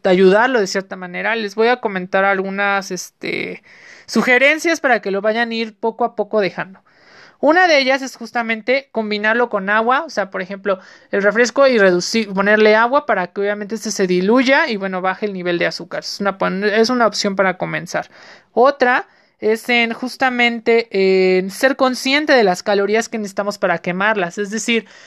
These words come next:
qué actividad física o cómo voy a quemar esas calorías si yo consumo esto, ¿no? Otra es, por ejemplo, cambiar el refresco por un té. Si estamos buscando a lo mejor un estimulante o algo, ¿por qué no lo cambiamos por un té verde? ¿Por qué no lo cambian por un té negro?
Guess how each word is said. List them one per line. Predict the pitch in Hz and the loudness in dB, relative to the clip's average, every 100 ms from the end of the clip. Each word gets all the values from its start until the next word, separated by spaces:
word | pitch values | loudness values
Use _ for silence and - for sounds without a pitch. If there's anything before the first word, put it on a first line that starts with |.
| - | -18
qué | - 262 | -2 0
actividad | 277 330 285 233 233 | 2 2 2 2 0
física | - 254 - 277 - 247 | -4 -4 -2 -4 0 0
o | 214 208 | 0 -2
cómo | 269 302 | -2 0
voy | 285 | 0
a | 285 | -2
quemar | 262 226 | -2 -2
esas | 233 240 - | -2 -2 0
calorías | 214 180 180 214 240 | 2 2 2 2 2
si | |
yo | 202 208 | 0 -2
consumo | 220 214 208 190 185 | -2 -4 -6 -2 0
esto, | 202 - 170 | -2 -4 -10
¿no? | 165 196 - - - _ _ | -6 -8 -10 -20 -20 _ _
Otra | - 277 302 269 277 - | 4 4 4 0 0 0
es, | 247 - | -4 -4
por | 262 226 | -4 -2
ejemplo, | 226 220 233 214 | -4 -4 -4 -2
cambiar | 220 214 226 240 | -2 -2 0 0
el | |
refresco | 247 214 220 214 226 | 0 -2 -4 -6 -8
por | - 202 196 | -2 -2 -2
un | 196 196 | -4 0
té. | 247 247 320 | 2 4 2
Si | - | -4
estamos | 208 233 269 | -6 -4 -4
buscando | 269 226 220 214 | -6 -6 -4 0
a | |
lo | 226 | 0
mejor | 196 190 202 | 0 -2 -2
un | 226 | 0
estimulante | 226 - 180 175 185 208 214 202 190 | -2 -2 -4 0 2 0 0 0 2
o | 190 | 4
algo, | 190 202 262 - - - | 4 4 2 0 -20 -8
¿por | - 277 | -4 0
qué | 330 | 2
no | 339 | 4
lo | 349 339 | 4 4
cambiamos | 294 277 294 | 2 2 -2
por | - 233 | 0 0
un | 240 240 | 0 -2
té | 233 | 2
verde? | 233 262 254 226 220 214 | 6 6 4 4 2 2
¿Por | 233 | -4
qué | 233 | -8
no | 254 | -2
lo | 269 | 0
cambian | 254 240 240 226 | 0 -2 -2 -2
por | 196 | -2
un | 208 202 | -2 -2
té | 208 | -4
negro? | 202 220 233 220 202 196 | -2 0 2 4 4 2